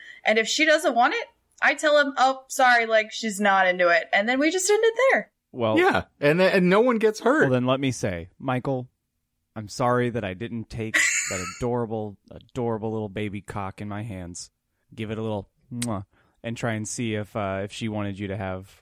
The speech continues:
Speaker 2: uh, her number. I, I apologize. That wasn't very
Speaker 3: <laughs>
Speaker 2: brotherly or lovely of me.
Speaker 3: It was not.
Speaker 2: So I
Speaker 3: That's poor
Speaker 2: apologize.
Speaker 3: form, friend.
Speaker 2: And also, to do a dismount to this bit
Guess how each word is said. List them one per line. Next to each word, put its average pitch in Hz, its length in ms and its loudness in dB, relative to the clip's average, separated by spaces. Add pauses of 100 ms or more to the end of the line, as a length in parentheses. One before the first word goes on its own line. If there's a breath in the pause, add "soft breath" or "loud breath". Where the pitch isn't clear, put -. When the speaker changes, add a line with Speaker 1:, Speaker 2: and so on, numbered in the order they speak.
Speaker 2:
uh, 92 320 -10
her 101 180 -10
number. 80 380 -10 (120)
I, 113 180 -6
I 104 160 -4
apologize. 82 680 -10
That 113 160 -4
wasn't 113 280 -4
very 98 320 -2
Speaker 3:
<laughs> - 40 0
Speaker 2:
brotherly 113 580 0
or 110 200 -2
lovely 101 440 -4
of 90 140 -10
me. 95 120 0
Speaker 3:
It 107 80 4
was 107 180 2
not. 98 280 2
Speaker 2:
So 113 120 0
I - 140 6
Speaker 3:
That's 131 120 2
poor 127 280 4
Speaker 2:
apologize. 113 60 -6
Speaker 3:
form, 95 320 2
friend. 87 320 2
Speaker 2:
And 147 100 0
also, 143 300 0
to 123 180 -8
do 139 260 0
a 127 60 0
dismount 127 580 -4
to 127 100 -10
this 107 220 -10
bit 95 300 -8